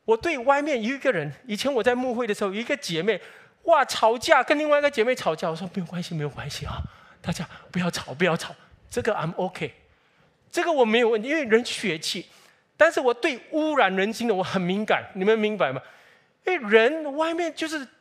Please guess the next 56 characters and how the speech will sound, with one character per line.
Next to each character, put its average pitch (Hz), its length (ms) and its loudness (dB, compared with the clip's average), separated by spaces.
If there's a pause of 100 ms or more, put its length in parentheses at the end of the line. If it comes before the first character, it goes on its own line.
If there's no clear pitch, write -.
(480)
吵 254 320 2
架 - 240 -8
是 - 200 -2
难 285 220 0
免 277 160 0
受 339 240 0
不 302 200 -2
了 139 260 -2 (340)
人， 180 300 0 (340)
但 302 160 2
是 285 100 -4
里 202 360 -2
面 226 420 -2
的 190 120 -2
那 233 100 0
个 160 160 -4 (840)
毒， 254 400 0 (600)
那 247 100 4
个 233 140 2
会 226 120 -4 (120)
扩 311 320 2
散， 226 280 2 (280)
像 240 200 2
面 233 360 0
胶 208 260 4
这 202 140 -2
样， 156 120 0 (320)
叫 247 200 4
人 214 160 4
慢 247 260 2
慢 226 240 0
越 247 160 2
来 208 80 4
越 202 140 0
妥 170 280 -6
协、 175 220 -2
不 202 160 -4
爱 214 180 2
主 147 200 -10
的 127 100 -14
东 127 160 -8
西， - 160 -16
这 220 80 -8
个 202 80 -2
才 - 180 -6
是 160 120 -8
危 135 180 -6
险 117 240 -10
的。 - 80 -18 (1000)
亲 185 220 2
爱 170 60 4
的 143 80 0
弟 135 140 -2
兄 131 120 -2
姐 123 120 -8
妹， 104 100 -12